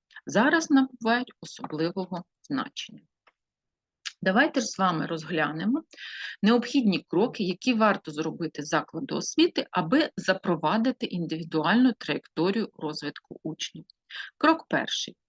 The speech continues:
Це заява одного з батьків про організацію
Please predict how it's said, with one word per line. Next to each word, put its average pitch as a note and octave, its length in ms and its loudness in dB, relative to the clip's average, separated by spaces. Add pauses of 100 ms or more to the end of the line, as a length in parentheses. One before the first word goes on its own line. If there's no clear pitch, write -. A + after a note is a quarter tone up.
(380)
Це F#3+ 140 0
заява G#3+ 440 6
одного E3+ 460 -2
з D#3 80 -12
батьків D3+ 480 -4 (120)
про F3 160 -2
організацію D3+ 840 -4